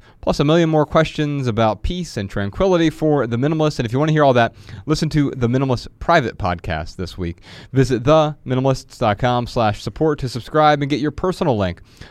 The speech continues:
so that our private podcast plays in your favorite podcast app. If you enjoy our show and want to support The Minimalist, this is the only way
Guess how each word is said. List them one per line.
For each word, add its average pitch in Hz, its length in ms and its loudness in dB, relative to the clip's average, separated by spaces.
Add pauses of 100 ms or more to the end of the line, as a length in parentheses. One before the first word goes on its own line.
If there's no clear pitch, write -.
so - 140 -4
that 135 100 4
our 127 60 4
private 170 340 2
podcast 117 480 0
plays 147 340 0
in 113 80 -8
your 98 100 -2
favorite 127 400 0
podcast 95 540 -2
app. 85 220 -2 (360)
If 110 120 -6
you 113 40 2
enjoy 113 280 2
our 147 160 6
show 139 300 2
and 123 100 0
want 135 140 0
to 127 60 -6
support 156 440 0
The 151 80 2
Minimalist, 127 460 -2 (240)
this - 180 -8
is 147 100 -4
the 135 240 -6
only 160 320 0
way 120 380 0